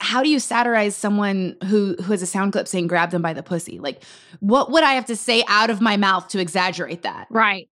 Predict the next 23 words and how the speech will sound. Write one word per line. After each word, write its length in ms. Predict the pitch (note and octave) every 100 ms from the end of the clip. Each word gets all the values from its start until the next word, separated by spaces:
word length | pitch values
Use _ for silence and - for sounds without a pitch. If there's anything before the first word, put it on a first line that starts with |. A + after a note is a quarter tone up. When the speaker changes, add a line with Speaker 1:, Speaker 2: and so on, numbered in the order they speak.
| _
Speaker 2:
How 100 | - B3+
do 40 |
you 120 | D#4+
exaggerate 760 | D4+ G#3 B3+ C4 A3+ A#3+ A3+ - _
something 320 | B3 A#3 A#3
that's 180 | A3 A3
so 280 | - A3 A3+
already 460 | A3 A3 A3 G#3+ G3+
exaggerated? 540 | F#3+ E3 F#3 E3+ F3+
Speaker 1:
Yeah. 180 | B3+ - - -
Now 380 | - C4 F4 F#4
I'm 280 | D4+ F4 G4+
doing 440 | A#3+ A#3 G#3 G3+ -
some 280 | - A3+
crazy 680 | G#3+ - C4+ C#4+ F#4+ F#4+ B3 A#3+
humor 380 | A#3 G3 F3+ E3+
if 220 | G#3+ G3+
I 200 | G3+ G#3
am 160 | G3+ G#3+
satirizing 600 | A3 F#3+ F#3+ F#3+ F#3 G#3
that. 140 | G3
And 100 | G#3+
so 280 | G#3 G#3